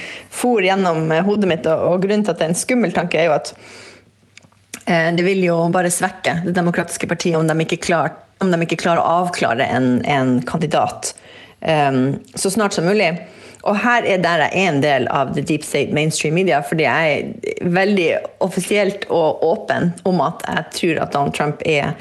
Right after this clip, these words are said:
en tragedie for det amerikanske demokratiet, og at han er nødt til å fjernes i november. Så derfor er det, skal jeg være helt åpen og ærlig om at jeg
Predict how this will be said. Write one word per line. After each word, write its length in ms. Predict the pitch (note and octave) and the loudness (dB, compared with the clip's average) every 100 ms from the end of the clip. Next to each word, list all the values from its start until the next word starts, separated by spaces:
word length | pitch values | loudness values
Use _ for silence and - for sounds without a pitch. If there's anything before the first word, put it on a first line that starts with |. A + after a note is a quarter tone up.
| - - - | -14 -20 -8
en 240 | - D3+ | -2 -2
tragedie 560 | D3 D#3+ E3 D3+ A2+ D3 | 0 0 0 2 2 0
for 160 | E3 D3+ | 0 0
det 80 | |
amerikanske 400 | D#3 D#3+ D3+ - | 0 0 -2 -2
demokratiet, 640 | D3 C3+ D3 D3 D#3 B2 - | -2 -2 -2 0 0 0 0
og 160 | D#3 C#3+ C#3+ | 0 2 0
at 180 | - - | -2 -4
han 180 | D3+ C#3 | -2 0
er 80 | D3 | 0
nødt 300 | D#3 - - | -2 -4 -6
til 160 | - - | -4 -4
å 140 | - D3 - - - - - _ - - | -2 -4 -6 -16 -20 -20 -20 _ -20 -10
fjernes 540 | - E3 C#3+ B2+ - - | -2 0 0 -2 -4 -2
i 60 | D#3+ | 0
november. 480 | D3+ D3 C#3 A#2+ - - - | 0 0 0 0 -2 -10 -10
Så 140 | - E3 | -6 -2
derfor 460 | F3+ F3+ - B2 - - _ _ _ | -2 -4 -2 -4 -4 -14 _ _ _
er 140 | - D#3 | -4 0
det, 120 | D3+ G#2 C3+ | 0 0 -2
skal 220 | - E3+ | -2 0
jeg 60 | F3 | 2
være 140 | - - | 0 0
helt 280 | E4+ - E3+ | 0 2 0
åpen 280 | G3 E3 D3 | 0 0 0
og 80 | |
ærlig 140 | D#3 C#3 | 2 2
om 120 | B2 | 2
at 100 | D3 | 0
jeg 220 | - D3 | 0 0